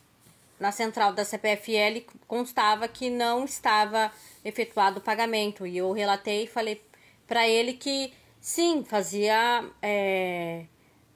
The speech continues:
mais de duas semanas que eu tinha efetuado todo, é, o pagamento da, das contas de energia. No caso, não, eu não tenho,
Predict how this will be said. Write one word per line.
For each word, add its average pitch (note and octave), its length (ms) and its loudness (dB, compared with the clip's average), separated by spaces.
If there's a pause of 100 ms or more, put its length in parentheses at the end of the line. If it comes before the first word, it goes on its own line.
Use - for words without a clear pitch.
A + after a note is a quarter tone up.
(160)
mais A#3 300 2
de B3+ 100 -8
duas D4+ 260 -2
semanas D4+ 640 -2
que F#3 800 -6 (560)
eu F#3 140 -2
tinha G#3+ 760 -2 (160)
efetuado G#3 720 0
todo, B3 680 -4 (1000)
é, F#3+ 280 0
o G3+ 40 -2
pagamento A#3 520 0
da, A3 340 4
das A3 260 0
contas G#3+ 380 -4
de G#3 60 -2
energia. A3+ 520 -2
No F3 140 -6
caso, F#3+ 320 -2
não, G#3 260 -2
eu G3+ 160 -2
não A3+ 160 -2
tenho, A3 800 -2